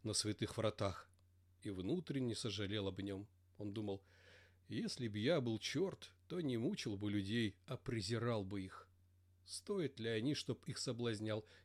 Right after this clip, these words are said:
изгнанник рая, соперник Бога? Другое дело человек. Чтоб кончить презрением, он должен начать с ненависти». И глаза его блистали под беспокойными бровями,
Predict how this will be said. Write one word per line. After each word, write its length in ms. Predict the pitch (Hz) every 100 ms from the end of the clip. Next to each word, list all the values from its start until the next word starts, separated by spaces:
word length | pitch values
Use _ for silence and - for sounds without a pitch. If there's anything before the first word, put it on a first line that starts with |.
| -
изгнанник 680 | 113 107 113 110 110 107
рая, 380 | 110 113 107 95 - - - -
соперник 720 | - 101 - 143 170 156 113
Бога? 540 | 98 117 123 98 92 - - - - - -
Другое 400 | 160 147 180 226 160
дело 220 | 180 -
человек. 560 | - 123 117 147 - - - - - -
Чтоб 320 | - 113 -
кончить 420 | - - 127 110
презрением, 800 | - 120 98 110 180 170 131 113
он 240 | 117 104 90
должен 480 | 110 170 131 127 117
начать 340 | 107 - 113
с 140 | -
ненависти». 640 | 107 110 107 101 - - - - - - - - - - _ - -
И 100 | 104
глаза 500 | 110 101 95 131 180
его 180 | 139 120
блистали 680 | 107 104 - - 139 151 120
под 160 | 117
беспокойными 760 | 104 110 - 101 - 120 104 101
бровями, 720 | 92 95 92 165 160 139 110